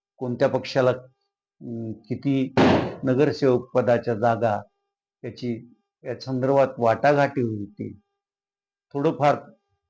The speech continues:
तू तू मै मै होईल आणि त्यातून मग एकत्रितरित्या ते काहीतरी मार्ग काढतील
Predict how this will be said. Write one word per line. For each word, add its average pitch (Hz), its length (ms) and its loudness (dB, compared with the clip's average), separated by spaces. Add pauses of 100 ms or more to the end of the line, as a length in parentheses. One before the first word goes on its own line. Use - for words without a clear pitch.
तू 143 160 -6
तू 147 160 0
मै 139 200 4
मै 175 180 4
होईल 110 540 -2 (480)
आणि 113 240 -12
त्यातून 135 440 -2
मग 113 280 0 (680)
एकत्रितरित्या 127 800 -4
ते 107 120 -8
काहीतरी 101 460 -6
मार्ग 127 260 2 (120)
काढतील 98 420 -4